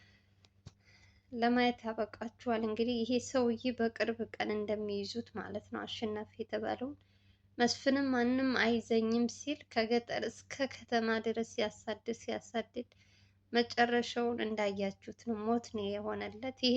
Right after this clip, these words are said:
ሰውዬ ፈቅዶ ወዶ እጁ መስጠት ካለበት፣ እ፣ መሀል ለመሀሌት እና ለናቲ መገባት ያለበት ንብረታቸው እንዲመለስላቸው ከወደደ ማለት ነው። በጉልበት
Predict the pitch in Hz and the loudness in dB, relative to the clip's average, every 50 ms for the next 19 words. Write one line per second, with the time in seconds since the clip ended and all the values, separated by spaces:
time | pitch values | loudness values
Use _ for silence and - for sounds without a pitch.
0 | 247 - - 262 240 233 220 220 - 247 277 - _ - - _ _ _ _ _ | 2 2 0 2 2 2 0 -2 -4 -8 -8 -10 _ -20 -20 _ _ _ _ _
1 | _ _ - - 294 294 - - 240 254 294 285 262 240 233 254 254 240 247 - | _ _ -2 2 2 2 2 2 0 2 2 2 2 4 4 2 2 2 -2 -4
2 | - 247 226 233 - - 240 233 226 226 226 226 - _ - - _ - - - | -2 -2 -2 -2 -2 0 2 2 4 2 2 0 -6 _ -18 -18 _ -16 -10 -6
3 | 220 214 214 208 214 208 _ - 214 214 _ - - - - _ _ - _ _ | -6 -6 -4 -6 -8 -8 _ -12 -14 -14 _ -18 -18 -18 -18 _ _ -20 _ _
4 | _ - 247 233 233 233 233 240 240 247 247 240 240 - 247 240 208 233 262 254 | _ -10 -4 0 2 2 4 4 4 2 2 0 -2 -2 -2 -4 -2 0 0 2
5 | 254 247 262 262 262 262 262 269 254 269 254 - - 226 226 226 220 220 226 226 | 2 4 4 4 4 2 2 2 0 0 -2 -2 -4 -2 0 2 2 2 2 2
6 | 226 233 233 226 226 - - 240 - - - - - - - - _ - 247 247 | 2 2 0 0 -4 -6 -10 -10 -10 -10 -20 -20 -20 -20 -20 -20 _ -2 -2 -2
7 | 226 - - 240 226 226 233 226 - - 220 208 214 214 208 208 _ - 220 - | -2 -2 -8 -4 0 0 0 0 -2 -8 -8 -6 -4 -4 -6 -6 _ -8 -10 -10
8 | - - 226 214 208 214 220 208 208 - 214 208 - _ - - - - 226 226 | -8 -8 -8 -6 -4 -4 -6 -6 -6 -8 -14 -14 -14 _ -10 -8 -6 -4 -4 -2
9 | 220 226 220 214 214 208 208 208 220 220 - - - 254 247 233 214 214 - _ | -2 0 -2 0 -2 -2 -2 -2 -2 -4 -4 -6 -6 -2 -2 0 -2 -2 -6 _
10 | _ - - _ _ _ _ _ _ _ _ _ _ _ _ - - - - 262 | _ -20 -20 _ _ _ _ _ _ _ _ _ _ _ _ -16 -10 2 4 4
11 | 240 240 240 - - 208 202 190 - 233 240 240 214 185 - 196 202 226 - - | 4 4 2 -2 -2 -2 -2 0 -2 -2 -2 -2 -2 -2 -2 -2 -4 -6 -6 -8
12 | 240 - - _ _ - - - - - - - - _ _ _ _ - - 277 | -10 -10 -10 _ _ -20 -20 -20 -20 -20 -20 -20 -20 _ _ _ _ 0 4 4
13 | 294 269 262 - 285 269 269 269 262 269 | 4 4 4 0 2 4 4 4 4 2